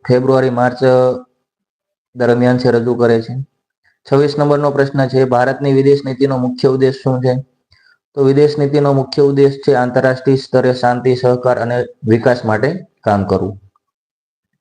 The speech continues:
સત્યાવીસ નંબરનો પ્રશ્ન છે, ભારતમાં વિદેશ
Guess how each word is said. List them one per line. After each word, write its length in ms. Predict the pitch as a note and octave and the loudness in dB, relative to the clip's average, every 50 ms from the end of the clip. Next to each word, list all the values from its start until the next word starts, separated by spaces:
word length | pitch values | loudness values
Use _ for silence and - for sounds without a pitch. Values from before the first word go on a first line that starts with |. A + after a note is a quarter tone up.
| _ _ _ _ _ _ - - - - _ _ _ - | _ _ _ _ _ _ -20 -20 -20 -20 _ _ _ -4
સત્યાવીસ 420 | B2 B2 C3 C#3 C#3 C#3+ C#3 C#3+ | -4 0 2 2 2 2 2 0
નંબરનો 300 | C#3 C#3+ C#3 C#3 C#3+ C#3 | 0 0 2 2 2 2
પ્રશ્ન 360 | C#3 C#3 C#3 C#3 C#3+ C#3 C3+ | 2 0 0 0 -2 -4 0
છે, 220 | C3+ C#3+ C#3 C#3 D3 D3 - _ _ | 0 0 0 -2 -4 -10 -16 _ _
ભારતમાં 440 | A2+ A2+ A#2+ B2+ B2 C3+ C#3 C3+ C3+ | 0 0 0 0 0 0 0 0 0
વિદેશ 380 | B2+ B2+ B2+ C#3 C3 C3+ - | 0 2 2 2 0 0 -4